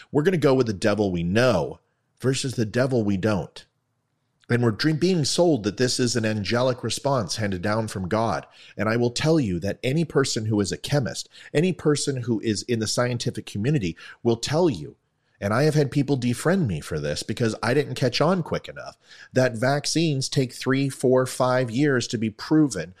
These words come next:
effective or ill-effective for the populace based upon data and sampling size. Now, I understood that all along. What I'm saying is, is that everyone said it couldn't be done.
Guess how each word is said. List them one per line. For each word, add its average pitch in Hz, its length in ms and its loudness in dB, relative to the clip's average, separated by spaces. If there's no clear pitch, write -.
effective 123 560 -2
or 107 160 -4
ill-effective 98 680 -2
for 104 140 -4
the 104 80 -4
populace - 640 -8
based 117 260 0
upon 110 360 -4
data 113 380 0
and 107 140 -8
sampling 135 540 -4
size. - 500 -8
Now, 135 140 -2
I 175 160 2
understood 160 400 0
that 120 160 2
all 101 180 0
along. 95 500 -4
What 120 120 0
I'm 113 160 -2
saying 151 460 -2
is, 73 300 -6
is 110 120 -6
that 104 140 -2
everyone 139 340 0
said 104 240 0
it 92 100 -6
couldn't 95 300 -6
be 82 100 -10
done. 123 360 -6